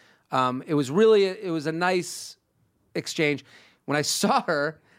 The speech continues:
I happened to be on another date with this girl, and we went to go get coffee, and we walk in,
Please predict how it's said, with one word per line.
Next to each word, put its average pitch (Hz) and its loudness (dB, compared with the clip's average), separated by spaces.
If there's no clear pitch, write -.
I 147 0
happened 226 -2
to 202 -2
be 175 -4
on 147 2
another 151 0
date 127 -6
with 147 2
this 147 -2
girl, 127 -2
and 135 -2
we 139 0
went 143 0
to 147 -8
go 139 0
get 131 -6
coffee, 156 -2
and 139 -8
we 135 -4
walk 156 0
in, 147 -2